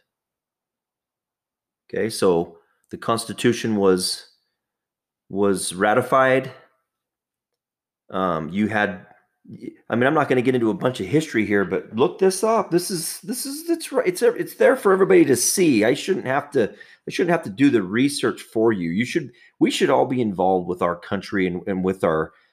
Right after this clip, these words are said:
uh, we should all be involved with these things that are going to affect our freedom moving forward.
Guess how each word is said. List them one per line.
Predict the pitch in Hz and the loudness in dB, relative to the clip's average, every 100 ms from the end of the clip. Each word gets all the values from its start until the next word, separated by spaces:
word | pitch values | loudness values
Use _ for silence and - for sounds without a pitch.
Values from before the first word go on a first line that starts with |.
| _ _ | _ _
uh, | - - | -14 -2
we | 113 | -2
should | 117 120 | 0 2
all | 117 | 2
be | 120 127 | 4 2
involved | 98 90 101 104 101 | 0 2 4 4 4
with | 95 87 - - _ _ _ | 0 -2 -4 -20 _ _ _
these | 107 104 - | -4 -2 -4
things | 101 87 | -4 -4
that | 95 | -2
are | |
going | 101 101 | 0 0
to | 92 | -2
affect | 82 - 104 - | -6 -4 -6 -4
our | - 101 | -4 -4
freedom | 85 - 110 104 87 80 - - | -4 -6 -2 -2 -4 -10 -14 -10
moving | 104 95 90 | -4 -4 -2
forward. | 117 98 80 | 0 0 0